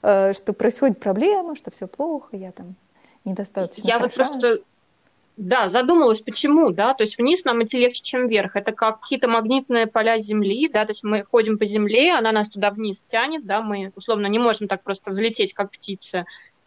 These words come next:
Speaker 2: И поэтому, условно, и драматические, м, сюжеты мы проще создаем, чем какие-то красивые неземные.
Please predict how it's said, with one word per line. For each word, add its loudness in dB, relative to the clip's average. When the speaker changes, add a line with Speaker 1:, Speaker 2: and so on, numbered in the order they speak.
Speaker 2:
И 2
поэтому, 0
условно, -2
и -2
драматические, -2
м, -6
сюжеты 0
мы 6
проще 2
создаем, 0
чем -10
какие-то -10
красивые -4
неземные. -2